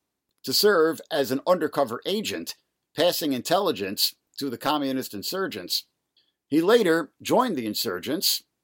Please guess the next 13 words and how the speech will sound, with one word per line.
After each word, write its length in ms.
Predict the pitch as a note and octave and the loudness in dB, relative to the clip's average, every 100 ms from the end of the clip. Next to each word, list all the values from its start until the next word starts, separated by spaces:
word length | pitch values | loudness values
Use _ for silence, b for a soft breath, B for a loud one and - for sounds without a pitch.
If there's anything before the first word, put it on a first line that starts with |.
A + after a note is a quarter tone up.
| _ | _
and 120 | A#2+ | -10
fought 240 | - D#3+ E3 | 0 2 2
alongside 580 | F3 F3+ - F#3 G#3+ A2+ | 0 -2 0 4 4 2
them, 280 | F2 D#2+ - _ _ _ _ _ _ | -6 -10 -18 _ _ _ _ _ _
first 320 | D#3+ F#3 - | -4 -4 -2
against 260 | C#3+ D3+ - | 0 0 -2
the 80 | B2+ | -2
Japanese 760 | D3+ C#3 A2 E3 D#3 D3 - - _ | 0 0 -2 -2 0 0 -2 -6 _
and 200 | A2 A#2 | -8 -2
then 420 | C#3+ D#3+ E3 C3+ - | 0 0 -2 -8 -8
against 280 | B2+ D3 D3 | -6 -6 -8
the 80 | |
Kuomintang, 720 | - D#3+ D#3+ C#3+ D#3 G3 A#2 | -6 -2 -2 0 -2 0 -4